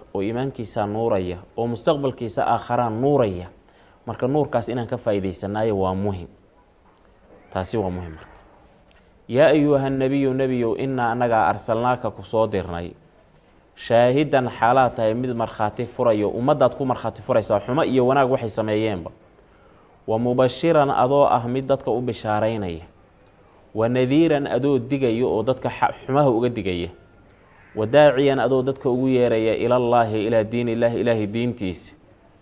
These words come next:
Biidnihi, Ilaahay ogolaanshihiisa iyo idankiisana ugu yeeraya. Wa siraajan adoo ah faynuus muniiran ee xaqa ifinaya.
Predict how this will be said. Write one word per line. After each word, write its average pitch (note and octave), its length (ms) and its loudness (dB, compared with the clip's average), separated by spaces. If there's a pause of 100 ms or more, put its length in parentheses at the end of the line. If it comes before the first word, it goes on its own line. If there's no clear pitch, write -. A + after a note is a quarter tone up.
Biidnihi, C#3 720 2
Ilaahay C3+ 320 4
ogolaanshihiisa A#2 840 0
iyo A#2+ 200 -2
idankiisana C3+ 500 -2
ugu B2+ 160 0
yeeraya. A2 420 0 (720)
Wa A2+ 120 0
siraajan C#3 640 4
adoo C#3 320 4
ah A#2+ 140 4
faynuus A#2+ 540 -2
muniiran B2+ 580 2
ee A#2 120 0
xaqa D#3+ 320 2
ifinaya. G#2 540 -2